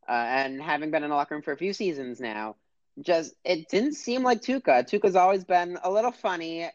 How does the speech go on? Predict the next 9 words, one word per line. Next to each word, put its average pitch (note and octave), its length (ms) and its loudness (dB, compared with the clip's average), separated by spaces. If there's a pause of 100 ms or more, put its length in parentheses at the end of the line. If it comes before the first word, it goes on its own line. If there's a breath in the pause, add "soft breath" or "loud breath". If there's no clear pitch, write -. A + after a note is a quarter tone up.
and D3+ 300 -6
always D#3+ 300 0
very D3+ 260 -4
pretty D3 280 -12 (160)
honest A#2+ 300 -14
with A#2+ 200 -6 (100)
the A#2+ 80 -8
media, A#2 580 -2
but B2 280 2